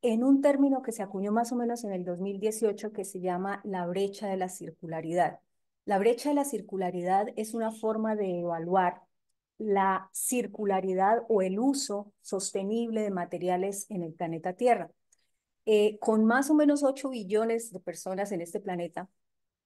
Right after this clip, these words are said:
anualmente, y para el año dos mil veintitrés exactamente,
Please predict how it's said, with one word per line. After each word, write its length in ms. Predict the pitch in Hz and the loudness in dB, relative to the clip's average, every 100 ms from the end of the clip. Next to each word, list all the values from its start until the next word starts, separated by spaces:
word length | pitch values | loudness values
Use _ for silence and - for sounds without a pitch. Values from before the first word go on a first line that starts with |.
| _ | _
anualmente, 840 | - 208 214 226 247 254 247 254 269 | -4 0 2 4 4 4 2 0 -2
y 100 | 196 | -4
para 220 | - 165 | -2 0
el 80 | 156 | 0
año 380 | 165 185 202 208 | -2 -4 -6 -8
dos 240 | 170 180 | -8 -6
mil 140 | 196 202 | -4 -4
veintitrés 500 | 208 208 180 175 175 | -6 -6 -8 -8 -8
exactamente, 840 | 185 202 196 - 202 190 185 202 | -8 -8 -6 -6 -4 -4 -4 -8